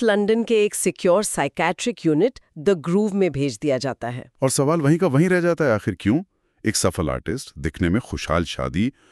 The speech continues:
Speaker 2: फिर ये, और ये चुप्पी, क्या राज है इसके पीछे?
Speaker 1: और इसी राज को खोलने का या कहें सुलझाने का बीड़ा उठाता है थियो फेबर। वो एक फोरेंसिक साइकोथेरेपिस्ट है।
Speaker 2: अच्छा।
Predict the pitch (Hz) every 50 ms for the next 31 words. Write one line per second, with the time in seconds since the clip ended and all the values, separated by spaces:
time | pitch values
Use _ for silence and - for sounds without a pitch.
0 | _ _ _ - - - 80 71 67 76 120 175 - _ _ _ _ _ _ _
1 | _ _ _ _ _ - 85 85 76 80 78 - - 76 - - - 127 190 208
2 | - _ _ _ _ _ _ _ _ - - 98 123 156 139 76 73 76 113 151
3 | 180 220 202 156 - - 101 80 76 - - 78 78 - _ - - 202 226 247
4 | 277 269 - _ _ - 240 208 - - 320 330 311 285 262 269 262 - - 277
5 | - - - 214 196 196 196 202 208 202 - 202 190 214 226 _ _ _ _ -
6 | - 165 214 254 262 - 262 240 254 277 254 - - 214 180 165 147 151 147 147
7 | 151 185 196 285 262 202 202 190 180 196 190 185 - 170 165 156 - 190 185 180
8 | 196 233 247 _ - - - 196 196 208 208 202 - - - 147 131 107 - 95
9 | - - _ _ _ _ _ _ _ - 165 185 220 240 - - - - 202 170
10 | 180 185 202 226 - - 269 269 - - - - - 180 180 - - 220 208 -
11 | - 156 131 131 - - 135 - - - 131 - - - 113 - - 151 120 82
12 | 69